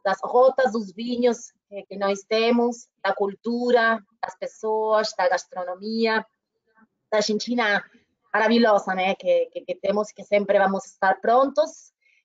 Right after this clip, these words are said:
e, e com os braços abertos para receber todos vocês.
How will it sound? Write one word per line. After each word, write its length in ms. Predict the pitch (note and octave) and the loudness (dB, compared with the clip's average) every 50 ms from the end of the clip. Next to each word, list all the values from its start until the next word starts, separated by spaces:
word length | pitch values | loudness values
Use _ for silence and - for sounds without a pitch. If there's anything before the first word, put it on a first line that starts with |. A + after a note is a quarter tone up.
| _ _ | _ _
e, 600 | G#3 A3 A3 G#3+ G#3+ G#3+ G#3 G3+ G3+ G3+ - - | -10 -6 -6 -4 -2 -2 -2 -4 -4 -6 -8 -10
e 60 | G3 | -6
com 120 | - - G#3+ | -2 0 0
os 160 | A3 A3 F#3 | 0 0 0
braços 420 | - A#3 A3+ A3+ B3 B3 B3 - | 0 0 0 0 0 -2 -2 -2
abertos 540 | C4 A#3 G3 A3 A3+ A3+ A3+ A3+ - A#3 - | -2 0 2 2 2 2 0 -2 -4 -8 -6
para 240 | - A3 G#3+ G3 F#3 | -2 -2 0 2 2
receber 420 | G3 G3 - G3 F3+ G3 G3+ G3+ G3+ | 0 0 -2 -2 -2 0 0 2 0
todos 300 | - G3+ G#3 G#3 G3 - | 0 0 0 0 0 0
vocês. 340 | - F#3+ - - E3 D3+ | -2 -2 -2 -4 -10 -10